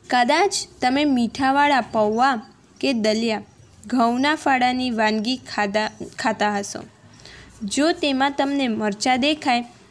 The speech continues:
તો તમે તેને ખાતા પહેલાં ખૂબ જ સાવચેતીપૂર્વક અલગ કાઢી લો છો. જો તમને એક ટોપલીમાં કેરી અને જામફળ ભરીને આપવામાં આવે તથા તેને અલગ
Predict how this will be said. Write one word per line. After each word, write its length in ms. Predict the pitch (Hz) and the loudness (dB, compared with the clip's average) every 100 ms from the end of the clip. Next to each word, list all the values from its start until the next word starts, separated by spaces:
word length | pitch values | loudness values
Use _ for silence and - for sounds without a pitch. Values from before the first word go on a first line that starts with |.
| - - | -8 -2
તો 100 | 302 | -2
તમે 380 | - 254 262 | 0 0 0
તેને 340 | 294 262 254 277 | -2 -4 -4 -6
ખાતા 440 | - 202 196 233 | -4 -6 -2 -2
પહેલાં 340 | 240 277 269 226 | 0 -2 0 -2
ખૂબ 300 | - 233 277 | -6 0 0
જ 60 | |
સાવચેતીપૂર્વક 1040 | 302 254 220 208 269 254 285 269 247 262 - | 0 0 0 0 -2 -2 -2 -2 -2 -2 0
અલગ 260 | 220 226 | 2 2
કાઢી 520 | 240 220 202 208 240 269 _ _ - _ | 0 0 2 2 0 -6 _ _ -20 _
લો 240 | 220 214 202 | 0 2 2
છો. 300 | 202 208 202 - _ _ _ _ _ - _ _ _ _ - - - - - - 202 | -2 -6 -10 -18 _ _ _ _ _ -20 _ _ _ _ -20 -20 -20 -20 -20 -14 -2
જો 240 | 254 330 | 2 2
તમને 420 | 359 285 285 294 - | 2 0 -2 -4 -4
એક 260 | 247 269 - | -4 -2 -2
ટોપલીમાં 520 | 233 226 226 233 226 | -2 -2 -2 0 -4
કેરી 460 | 226 226 226 302 508 - - - - - | -4 -2 0 -2 -4 -10 -20 -20 -20 -4
અને 220 | 294 320 | 0 0
જામફળ 480 | 247 220 208 202 294 | 0 -2 -4 0 2
ભરીને 380 | 262 285 277 285 | 2 2 0 -2
આપવામાં 600 | - 240 - 277 277 285 | -4 -6 -2 0 0 -2
આવે 340 | - 330 277 262 - - - | 0 0 0 -4 -12 -20 -4
તથા 240 | 277 330 | 0 0
તેને 320 | 330 320 320 - | 0 0 -2 -2
અલગ 240 | 226 214 | -2 0